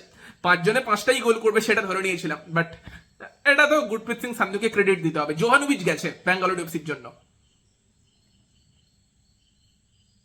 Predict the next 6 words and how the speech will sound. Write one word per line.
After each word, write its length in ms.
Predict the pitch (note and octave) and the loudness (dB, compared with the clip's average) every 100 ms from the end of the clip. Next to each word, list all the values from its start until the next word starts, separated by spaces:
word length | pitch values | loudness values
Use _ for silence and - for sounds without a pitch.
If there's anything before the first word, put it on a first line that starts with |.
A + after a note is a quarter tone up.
| _ _ _ _ _ _ _ _ _ - - | _ _ _ _ _ _ _ _ _ -4 4
ও, 140 | F#4+ | 8
বিশাল 320 | D#4+ F4+ F#4+ | 8 8 4
কায়েত, 460 | D4 E4 C4+ - - | 4 2 2 -2 2
ইয়েস! 220 | E4 - - - _ - - - - - - _ _ _ F3 _ _ F#3 | 4 2 -4 -20 _ -12 -10 -10 -12 -20 -20 _ _ _ -20 _ _ 2
মোহনবাগান 680 | D#4+ G4 F#4+ F4 F4 F4+ - | 6 6 6 4 4 -2 -2
ফাইনালে, 500 | C#4 D#4+ C#4+ G3+ | -4 0 -2 -2